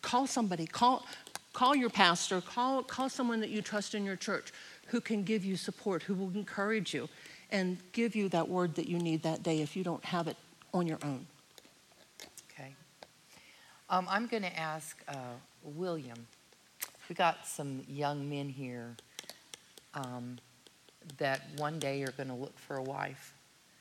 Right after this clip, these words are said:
Speaker 2: And we have some young, uh, ones that are engaged or that are recently married.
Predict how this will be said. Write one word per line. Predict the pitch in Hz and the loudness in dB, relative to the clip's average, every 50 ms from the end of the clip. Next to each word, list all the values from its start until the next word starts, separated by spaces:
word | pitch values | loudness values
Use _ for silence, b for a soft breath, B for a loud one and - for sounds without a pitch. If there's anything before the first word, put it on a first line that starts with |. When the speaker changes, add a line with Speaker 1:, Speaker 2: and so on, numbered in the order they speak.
| b b b b b | b b b b b
Speaker 2:
And | 143 143 147 | -6 -4 -2
we | 151 170 180 | -2 -2 -2
have | 170 175 160 143 143 | 0 -2 -2 -2 -2
some | - - 156 143 139 139 135 143 143 135 - - - | -6 -8 -8 -6 -6 -6 -8 -10 -12 -16 -20 -20 -20
young, | - 147 139 139 143 139 135 131 131 135 135 139 139 - - - - - - - - - - - - | -16 -10 -6 -2 0 0 0 0 -2 -4 -6 -8 -10 -12 -14 -18 -20 -20 -20 -20 -18 -18 -16 -10 -8
uh, | 139 131 127 135 - 135 | -8 -8 -8 -8 -8 -6
ones | 131 127 127 135 - | -6 -4 -4 -6 -6
that | - 131 | -6 -6
are | 127 131 | -6 -6
engaged | 131 127 135 131 131 131 135 131 131 131 - - - | -6 -4 -2 -2 -2 -2 -2 -4 -6 -8 -10 -8 -6
or | 139 127 127 | -6 -6 -4
that | 127 139 131 | -4 -4 -4
are | 135 131 | -4 -4
recently | 120 135 139 131 - - 151 - 143 135 | -4 -4 -6 -6 -8 -10 -10 -8 -6 -6
married. | 131 135 127 127 127 123 127 127 127 123 127 | -4 -4 -2 -2 -2 -2 -4 -4 -4 -6 -8